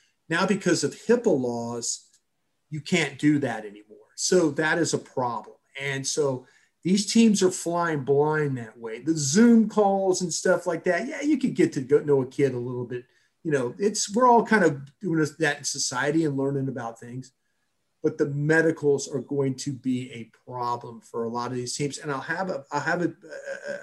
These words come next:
my guess is when we get to training camp and we start to s-, really, teams will start to say, "Oh, well, this guy can't do this and this guy can't do that," it might be because of some pre-existing conditions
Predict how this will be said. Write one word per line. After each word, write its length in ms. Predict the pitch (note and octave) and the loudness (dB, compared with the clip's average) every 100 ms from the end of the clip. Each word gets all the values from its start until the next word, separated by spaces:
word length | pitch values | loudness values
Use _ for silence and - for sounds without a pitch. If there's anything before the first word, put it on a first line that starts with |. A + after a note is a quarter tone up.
| - | -12
my 160 | D3+ D3 | -4 -2
guess 500 | C3 C#3+ D#3 G3 - | 0 4 4 2 2
is 300 | D#3+ D3+ - - _ _ - | 2 2 -2 -14 _ _ -6
when 180 | D#3 D3+ | -2 2
we 180 | F#3 | 2
get 400 | F#3+ F#3+ G3 F#3 | 2 0 0 0
to 160 | - - | -8 -10
training 400 | - D3+ E3 F#3 | -2 0 2 0
camp 380 | F3+ F3+ F3 E3+ | 0 0 -2 -4
and 100 | C#3+ | -4
we 100 | C3+ | -4
start 380 | - D#3 E3 D#3+ | 0 0 0 0
to 60 | |
s-, 240 | C3 - C#3+ | -6 -6 -4
really, 380 | C#3+ E3 C3 - _ _ - | 0 0 -2 -6 _ _ -10
teams 380 | - F3 F#3 D#3+ | -2 2 2 0
will 80 | C#3+ | -4
start 340 | - D#3 D3+ | 0 0 0
to 80 | C3+ | -2
say, 280 | - C#3+ C#3 | 0 0 0
"Oh, 100 | E3+ | 0
well, 340 | D#3 D3 C3+ - _ _ - | 4 4 2 -8 _ _ 4
this 180 | F3+ | 4
guy 240 | - E3 D3+ | 4 2 2
can't 360 | C#3 E3 D3 | 0 -2 -2
do 160 | C#3 C#3 | 0 0
this 320 | C#3+ D#3 C#3+ | 4 4 4
and 80 | C#3 | -2
this 160 | E3+ - | -4 0
guy 180 | F3 | -2
can't 280 | D3 D#3+ C#3 | -2 -4 -4
do 120 | C3 | -2
that," 300 | C3+ F3+ D#3+ | -2 0 0
it 100 | D3 | -4
might 240 | D3+ E3 F3+ | -4 -2 0
be 80 | D#3+ | -2
because 480 | C3+ C3+ C#3+ C3+ | -6 0 2 2
of 120 | C#3 - | 0 -4
some 380 | - C#3+ C3 B2+ | -4 -4 -6 -6
pre-existing 840 | - D#3+ C#3 B2 D3 C#3 - B2+ | 0 2 2 -4 -6 -6 -6 -8
conditions 760 | C3 B2 C#3 C3+ C3+ A#2+ - | -8 -4 -2 -2 -6 -10 -14